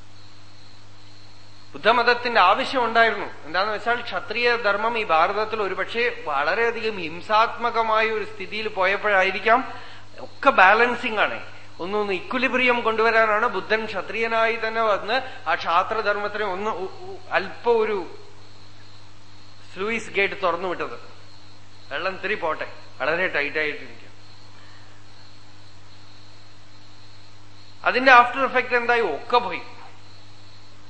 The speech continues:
പിന്നെയും ശങ്കരാചാര്യർ വന്നു, അവര് വന്നു, ഇവര്, ഇതൊക്കെ ഇങ്ങനെ മാറിക്കൊണ്ടേയിരിക്കും. അപ്പോ ഭഗവാൻ ഇവിടെ പറയണത്,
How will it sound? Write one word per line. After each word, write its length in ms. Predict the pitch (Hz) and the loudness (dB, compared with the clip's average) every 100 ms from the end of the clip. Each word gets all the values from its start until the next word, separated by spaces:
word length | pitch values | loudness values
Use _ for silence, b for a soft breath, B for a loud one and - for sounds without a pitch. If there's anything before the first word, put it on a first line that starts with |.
| - - - - - - | -12 -10 -10 -12 -12 -10
പിന്നെയും 320 | 180 190 202 | -6 -4 0
ശങ്കരാചാര്യർ 720 | 190 160 165 170 170 165 170 | 0 2 4 4 4 2 0
വന്നു, 220 | 180 180 | -2 -2
അവര് 220 | 214 180 180 | 0 0 -2
വന്നു, 240 | 170 175 | -4 -4
ഇവര്, 220 | 196 175 156 B B B | -8 -10 -12 B B B
ഇതൊക്കെ 300 | 175 202 254 | -4 -4 -2
ഇങ്ങനെ 200 | 254 254 | -2 0
മാറിക്കൊണ്ടേയിരിക്കും. 760 | 233 208 233 240 247 240 180 151 - | 4 4 4 2 2 0 -2 -10 -10
അപ്പോ 460 | - 220 180 226 - - - - - - - - - - - - - - - - - | -4 -2 -2 -6 -10 -12 -12 -12 -12 -12 -12 -12 -12 -12 -12 -12 -12 -12 -12 -10 -8
ഭഗവാൻ 420 | 185 185 240 269 | -2 6 8 8
ഇവിടെ 180 | 262 247 | 6 6
പറയണത്, 800 | 226 202 220 202 147 151 214 | 6 4 4 0 -2 -2 -2